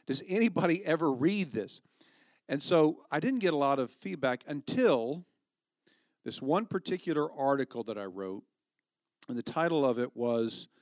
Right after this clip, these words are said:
Bruce Jenner and the Nature of Love. And I couldn't believe, you know, if I ever thought that nobody was reading,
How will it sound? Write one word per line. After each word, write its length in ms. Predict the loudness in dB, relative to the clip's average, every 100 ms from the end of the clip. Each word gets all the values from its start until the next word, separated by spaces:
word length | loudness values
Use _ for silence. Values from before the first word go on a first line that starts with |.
| _ _ _ _ _ _
Bruce 340 | 2 4 4 -2
Jenner 540 | -4 -2 0 -2 -4
and 160 | -6 -8
the 60 |
Nature 640 | -6 -4 -4 -4 -4 -6 -6
of 160 | -12 -14
Love. 380 | -12 -10 -10 -14 _ _ _ _ _ _ _ _
And 100 | -6
I 120 | -4
couldn't 580 | -6 -4 -4 -4 -10 -6
believe, 440 | -2 0 2 0
you 60 | 0
know, 80 | -2
if 160 | -2
I 140 | 0 2
ever 200 | 2 0
thought 420 | 2 4 6 4
that 100 | 0
nobody 340 | 0 2 4
was 160 | 2 0
reading, 440 | -2 0 0 -4